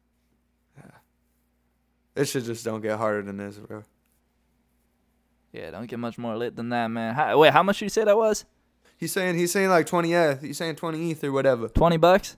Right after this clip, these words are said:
Speaker 2: You gotta cop that, bro.
Speaker 1: Nah,
Speaker 2: Or drop.
Speaker 1: bro, yeah,
Speaker 2: Or
Speaker 1: twenty
Speaker 2: cop, yeah,
Speaker 1: Ethereum,
Speaker 2: cop.
Speaker 1: bro. Twenty Ethereum, bro.
Speaker 2: Yeah, twenty ain't shit. <laughs> Twenty ain't shit, bro. I paid two hundred for mine, so it's crazy.
Speaker 1: Two hundred is insane, bro. I can't, I, I'm proud of you for making that jump, bro.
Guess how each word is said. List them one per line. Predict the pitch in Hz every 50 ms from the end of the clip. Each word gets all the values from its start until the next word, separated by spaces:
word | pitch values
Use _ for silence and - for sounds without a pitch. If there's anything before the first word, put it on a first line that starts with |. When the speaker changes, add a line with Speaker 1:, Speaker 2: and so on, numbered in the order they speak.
| _ _
Speaker 2:
You | - - 147 202
gotta | 170 139 160 190 160 131
cop | - 147 120 - -
that, | 151 151 127 110 107
bro. | 127 135 135 135 - _ _ _ _ _ -
Speaker 1:
Nah, | - 120 131 139 143
Speaker 2:
Or |
drop. | 139 143 147 127 -
Speaker 1:
bro, | -
yeah, | 110 127 139 139 135 131
Speaker 2:
Or | 135 110
Speaker 1:
twenty | - 147 143
Speaker 2:
cop, | 160 143 117 - -
yeah, | 139 135 156
Speaker 1:
Ethereum, | 151 147 139
Speaker 2:
cop. | 127 120 120
Speaker 1:
bro. | 123 123 123 123 123 127 127 -
Twenty | - 143 151 160 151
Ethereum, | 139 135 135 - 151 156 160 156 151 151 147
bro. | 147 156 151 151
Speaker 2:
Yeah, | 151
twenty | 151 160 156 165 160
ain't | 151 147 143 139 -
shit. | - 165 165 147 - - - -
<laughs> |
Twenty | - - 190 165 160 160
ain't | 156 143 143 135 - 139
shit, | - - 165 170 156 - -
bro. | - - - - - - - - - - - - _ _ -
I | - 131 147 156
paid | - 175 160 -
two | - 165 160
hundred | 147 156 165 156 147 139 -
for | 131 131
mine, | 139 147 143 135 131 127
so | - 127 127
it's | 143 135 -
crazy. | - 143 151 151 143 127 - 127 - - _ _ -
Speaker 1:
Two | - 147 151 151 147
hundred | 143 151 165 170 160 151 135 120
is | 120 117 113 113
insane, | 113 113 107 - - - 123 127 127 127 127 120 117 110
bro. | 107 110 113 113 110
I | 113 123
can't, | - 147 135 117 -
I, | - 120 131 135 - 123
I'm | 135 135
proud | - 151 139 139 143 139
of | 131
you | 123 120 107
for | - -
making | 123 120 120 117 127 120
that | 110 104 101 107
jump, | 107 117 127 127 120 92 -
bro. | - 110 113 110 113